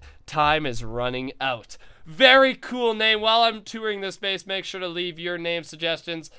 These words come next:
and you could be featured in the next episode. So, this base, starting off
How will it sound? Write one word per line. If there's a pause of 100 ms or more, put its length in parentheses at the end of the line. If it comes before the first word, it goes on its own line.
(140)
and
you
could
be
featured
in
the
next
episode.
So, (400)
this
base,
starting
off